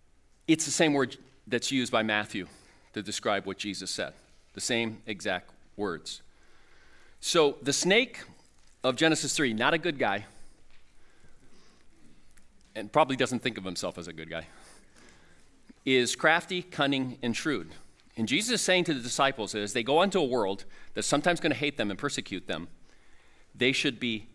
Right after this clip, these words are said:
crafty, cunning, and shrewd, like a snake. Like a snake. But he offers an important qualifier, <laughs> right? "And as innocent as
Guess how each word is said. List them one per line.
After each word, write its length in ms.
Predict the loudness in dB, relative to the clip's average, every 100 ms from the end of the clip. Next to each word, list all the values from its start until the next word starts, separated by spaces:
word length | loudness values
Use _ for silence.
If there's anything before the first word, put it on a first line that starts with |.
| -12
crafty, 480 | 0 0 0 -4 -8 -10 -20 -20 -8
cunning, 420 | -4 -2 -4 -8 -14
and 140 | -12 -10
shrewd, 400 | -8 -8 -10 -14 -20 -20 _ -20 -20 -20 -20 _ -8
like 220 | -6 -6
a 60 | -8
snake. 520 | -8 -6 -8 -12 -18 -20 _ _ _ _ _ -20 _ _ _
Like 180 | -16 -12
a 40 |
snake. 420 | -10 -10 -12 -16 -20 -20 -20 -20 -20 -20 _ _ -20 -20 -20 -20 _ _ -20 -20 _ -20 -20 -4 0
But 120 | 2
he 120 | 2 0 0
offers 360 | 2 2 0 0
an 100 | -2
important 380 | -2 -4 -6 -4
qualifier, 640 | -4 -4 -4 -6 -6 -12 -18 -20 -20 -20
<laughs> 400 | -20 -20 -20 -8
right? 280 | -2 -2 -2 -8 -14 -18 -20 -20 -20 -20 -20 -20 -12 0
"And 540 | 6 6 6 4 0 -2
as 380 | 2 4 2 0 0
innocent 680 | 4 4 2 0 -2 -4 -6 0
as 420 | 2 0 -4